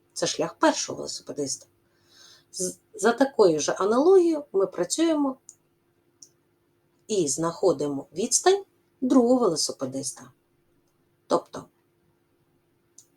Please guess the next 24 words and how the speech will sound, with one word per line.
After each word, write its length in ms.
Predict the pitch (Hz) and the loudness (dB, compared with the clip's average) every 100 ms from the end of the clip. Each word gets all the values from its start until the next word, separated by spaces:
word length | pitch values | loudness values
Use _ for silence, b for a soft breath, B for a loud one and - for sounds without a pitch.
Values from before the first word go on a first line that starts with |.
| - | -12
двадцять 520 | 180 156 - 151 139 | -4 -4 -2 -4 -4
два 420 | 139 147 208 359 _ _ | -6 -2 -2 -2 _ _
помножили 640 | 147 143 139 170 190 147 | -8 -6 -8 -4 -4 -4
на 180 | 135 139 | -6 -10
два 320 | 131 - 165 | -10 -4 -4
дорівнює 580 | 220 139 151 190 226 160 | -4 -6 -4 -2 -2 -2
сорок 340 | - 170 147 - | -4 -6 -6 -8
чотири 460 | - 131 165 233 254 | -10 -4 -2 0 -2
кілометри. 680 | 156 143 139 139 131 135 - b b - | -4 -6 -6 -8 -10 -18 -20 b b -2
Це 140 | 262 | 2
буде 240 | 240 208 - | 4 2 -2
шлях 380 | - 175 220 | -4 -4 -4
другого 280 | 151 156 170 | -6 -4 -2
велосипедиста. 840 | 160 143 - 127 - 135 131 - - B B - | -2 -4 -4 -6 -8 -8 -8 -10 -16 B B -8
І 60 | |
щоб 240 | 240 262 196 | -2 0 2
знайти 360 | 196 202 - | 0 -2 -2
загальний 420 | 170 190 214 226 254 | 0 0 0 0 -2
шлях, 340 | - 381 381 - _ _ _ | -2 -2 -2 -2 _ _ _
ми 100 | 196 | -2
знову 380 | 175 175 220 339 | -2 0 2 2
ж 140 | 311 | 2
застосовуємо 800 | 294 285 302 - 294 269 269 247 | -2 -2 -2 0 2 4 2 0
дію 520 | 180 135 156 202 240 | -6 -6 0 0 0